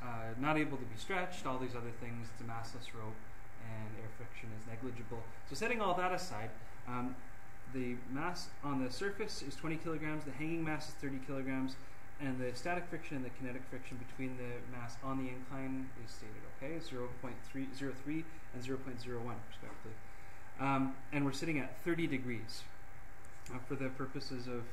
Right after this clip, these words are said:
significant figures, 'cause somebody's gonna burn me on this later, I'll say it's thirty point zero degrees, okay? Just so we have three sig figs. I know who you are. Um, I'd like to figure out the acceleration of this system.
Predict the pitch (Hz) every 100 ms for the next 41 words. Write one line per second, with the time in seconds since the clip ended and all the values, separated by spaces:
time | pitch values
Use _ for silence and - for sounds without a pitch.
0 | - - - 139 127 - 131 - 120 123
1 | 117 131 - 123 127 123 120 110 113 117
2 | 117 113 113 110 110 110 113 - - -
3 | - - 113 - 117 - - 139 135 127
4 | 123 113 117 120 117 110 101 - - -
5 | 117 127 - - 110 107 - 113 107 110
6 | 107 - 107 - - - - 110 117 113
7 | 110 - - - - - - - - -
8 | - - - 139 147 139 - - - -
9 | - - - - - - - - - -
10 | - - - - 170 220 254 175 180 170
11 | 147 139 - 139 139 131 - 131 117 -
12 | - 110 -